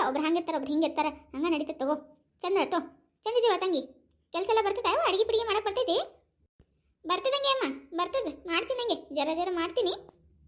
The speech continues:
ಅಯ್ಯ, ಹೌದನವ? ಕಲ್ಕೊ, ಕಲ್ಕೊ, ಇನ್ನ ಸೌಕಾಸ್ ಕಲ್ಕೊ. ಏನಂತ ಪರಿ ಏನ್ ಅವಸರ ಐತಿ? ಆ, ನಿಮ್ಮತ್ತಿ ಮನ ಚಂದ ಅಡಿಗೆ ಮಾಡ್ತಾಳ, ಎಲ್ಲ ಕಲಿಸ್ತಾಳ ತಗೋ. ಆ ತಂಗಿ ಅಮ್ಮ, ಕಲ್ಕೋತೀನಂತೆ. ಅತ್ತೆ, ಅತ್ತೆ,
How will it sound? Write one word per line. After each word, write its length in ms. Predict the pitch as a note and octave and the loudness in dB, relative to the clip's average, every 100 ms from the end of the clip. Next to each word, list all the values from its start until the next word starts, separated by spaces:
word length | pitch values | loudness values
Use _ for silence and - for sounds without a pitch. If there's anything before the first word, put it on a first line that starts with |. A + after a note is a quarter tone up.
| - _ _ - _ _ _ _ | -20 _ _ -20 _ _ _ _
ಅಯ್ಯ, 180 | D4+ D4 | -4 0
ಹೌದನವ? 500 | C#4 C#4+ D#4+ B3+ F4+ A#3+ - _ F4+ | 0 2 2 2 2 0 -4 _ -2
ಕಲ್ಕೊ, 240 | G4+ F5+ | 0 2
ಕಲ್ಕೊ, 220 | F4 F#4 | 0 2
ಇನ್ನ 140 | E4+ D#4+ E4 | 2 2 -2
ಸೌಕಾಸ್ 380 | - D#4+ E4 | -2 0 -2
ಕಲ್ಕೊ. 200 | B3 - - - - C#4 | -4 -4 -6 -8 -16 -6
ಏನಂತ 380 | C#4+ E4 D4+ C#4+ | 0 2 2 0
ಪರಿ 180 | D4+ C#4+ | 0 0
ಏನ್ 180 | D4 C4+ | 0 -2
ಅವಸರ 180 | C4+ C4 | -2 -2
ಐತಿ? 500 | B3+ A#3+ - - B3+ | -2 -6 -8 -14 -12
ಆ, 60 | C#4 - | -12 -4
ನಿಮ್ಮತ್ತಿ 320 | D#4 E4+ G4 | 0 0 2
ಮನ 120 | E4 E4 D#4+ D#4 D#4 | 2 2 2 0 0
ಚಂದ 140 | D4 | -2
ಅಡಿಗೆ 160 | C4+ C#4+ | -2 -2
ಮಾಡ್ತಾಳ, 300 | C4 C4+ B3+ E4+ - - | -2 -2 0 -2 -4 -10
ಎಲ್ಲ 160 | D#4 A4 E4+ | -2 0 2
ಕಲಿಸ್ತಾಳ 300 | - D4+ C4 | 2 0 -2
ತಗೋ. 420 | C4+ C#4 - - - _ _ _ _ _ _ _ - | -2 -4 -8 -20 -20 _ _ _ _ _ _ _ -6
ಆ 100 | F#4+ B4+ | -2 0
ತಂಗಿ 180 | A4+ F#4 | 2 4
ಅಮ್ಮ, 120 | D#4+ D4 - - | 2 0 -8 -8
ಕಲ್ಕೋತೀನಂತೆ. 600 | E4 F#4 A4+ A4 E4+ - - _ _ _ _ _ - _ _ - | -6 -4 -2 0 -2 -2 -16 _ _ _ _ _ -20 _ _ -12
ಅತ್ತೆ, 240 | G4 A4 G#4+ - - _ _ | -6 0 0 0 -18 _ _
ಅತ್ತೆ, 220 | G#4 G#4 | -6 0